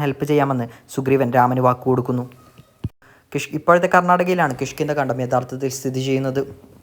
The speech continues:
കിഷ്കിന്ധകാണ്ഡം എന്ന സിനിമയിലും The Story of Three Wise Monkeys എന്ന പേരിലാണ് ഈ ചിത്രം മുൻ-, ഈ ചിത്രത്തിൻ്റെ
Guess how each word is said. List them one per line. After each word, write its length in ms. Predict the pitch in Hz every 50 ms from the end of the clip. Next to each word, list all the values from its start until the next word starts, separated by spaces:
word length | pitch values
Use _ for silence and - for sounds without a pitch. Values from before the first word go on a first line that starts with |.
| - -
കിഷ്കിന്ധകാണ്ഡം 600 | - - - - 180 180 185 185 185 185 185 180 180
എന്ന 100 | 180 180 175 -
സിനിമയിലും 380 | 175 170 175 170 170 151 135 131 - - - - _ -
The 60 | 147 -
Story 260 | - 175 160 160 170 175
of 40 | 175 175 -
Three 120 | - 175 170 160
Wise 180 | 165 165 - - 165
Monkeys 300 | 156 160 156 165 156 -
എന്ന 100 | 147 151 151 151
പേരിലാണ് 340 | 147 147 151 147 139 131 117 127
ഈ 40 | 127 -
ചിത്രം 220 | 135 131 131 135
മുൻ-, 140 | 139 139 135 135 - - - - _ _ 147
ഈ 40 | 143 151
ചിത്രത്തിൻ്റെ 380 | 147 156 143 143 - 139 135